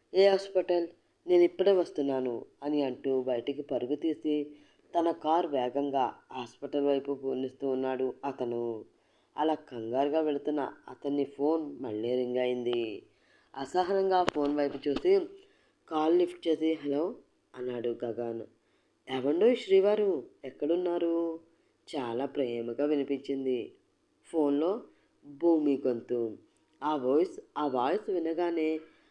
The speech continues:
అదే ఫోన్తో తల కొట్టుకుంటూ, "నరకానికి చాలా దూరంలో ఉన్నాను,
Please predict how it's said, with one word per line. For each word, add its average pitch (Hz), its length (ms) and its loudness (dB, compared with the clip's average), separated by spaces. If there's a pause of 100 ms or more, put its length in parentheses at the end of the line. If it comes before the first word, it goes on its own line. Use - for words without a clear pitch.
(160)
అదే 147 300 4
ఫోన్తో 202 460 4
తల 139 280 0
కొట్టుకుంటూ, 156 840 0 (560)
"నరకానికి 156 800 2 (140)
చాలా 143 260 2
దూరంలో 135 800 0
ఉన్నాను, 127 500 -4